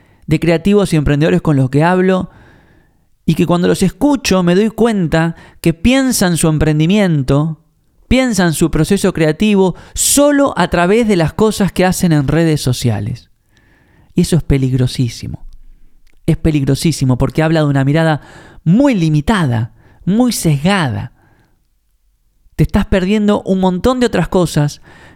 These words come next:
que podrías estar haciendo, que podrías estar resolviendo, que podrías estar sumando por pensar cuál va a ser tu posteo en Instagram o en TikTok hoy que te va a generar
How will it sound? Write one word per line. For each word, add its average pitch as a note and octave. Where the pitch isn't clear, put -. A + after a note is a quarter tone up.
que D#3
podrías E3+
estar G#3+
haciendo, D3
que E3
podrías F3+
estar G#3
resolviendo, D#3
que E3
podrías F3+
estar F#3+
sumando F3
por G3
pensar G3
cuál A#3
va A3
a -
ser G#3
tu G3+
posteo F#3+
en F#3
Instagram F3+
o E3
en D#3
TikTok D#3+
hoy E3
que C#3+
te C#3+
va D3
a D3
generar C#3+